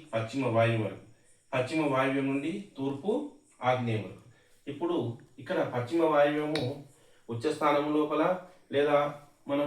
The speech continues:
ఈ విధంగా ఆఫ్ తీసుకున్నట్లయితే ఉచ్చ భాగం లోపల ఏర్పాటు చేసినప్పటికీ, ఇక్కడ తూర్పు ఆగ్నేయంలో మనం ద్వారం ఏర్పాటు చేసుకుని నడక సాగించడం అనేది అంత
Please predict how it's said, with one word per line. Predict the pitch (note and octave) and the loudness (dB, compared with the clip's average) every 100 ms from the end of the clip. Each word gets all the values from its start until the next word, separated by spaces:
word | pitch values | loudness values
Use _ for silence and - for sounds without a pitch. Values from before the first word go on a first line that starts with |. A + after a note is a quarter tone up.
| D3 | 2
ఈ | |
విధంగా | C#3 D3 D3 C#3+ | 2 2 0 2
ఆఫ్ | D3 C#3 | 0 -2
తీసుకున్నట్లయితే | C3+ D3+ C#3+ C#3+ D3 D3 - - | -8 -4 -4 -4 -6 -6 -8 -10
ఉచ్చ | A2+ C#3+ C3+ | -6 0 2
భాగం | C#3 C3+ C3 | 2 2 0
లోపల | C3+ C3+ A2 G#2+ | -2 0 -2 -2
ఏర్పాటు | A#2 C3+ B2+ - | 0 2 0 0
చేసినప్పటికీ, | A2+ - B2 A#2 B2 F3+ A3 - - _ _ | -6 -4 -6 -4 -4 -4 -6 -6 -20 _ _
ఇక్కడ | C#3+ - D#3+ B2+ A2+ - - - | -10 2 4 4 0 -6 -18 -4
తూర్పు | E3+ F#3 F3+ D3 | -2 0 6 6
ఆగ్నేయంలో | D3 D3 D3 D3 D3 | 6 0 0 2 2
మనం | C#3 C3+ A#2+ | 0 -2 2
ద్వారం | A#2+ C3 C3+ A#2+ | 2 4 2 -2
ఏర్పాటు | A#2+ B2 B2 | -4 -4 -4
చేసుకుని | A2+ A2 A#2 | -6 -6 -4
నడక | G#2+ A2 A2+ | -4 -4 -2
సాగించడం | A2 A2+ A2 G#2+ G#2 | 0 0 0 -2 -2
అనేది | A2 C3+ A3+ - - _ _ | -2 -2 -4 -10 -20 _ _
అంత | A2+ A#2 | -4 0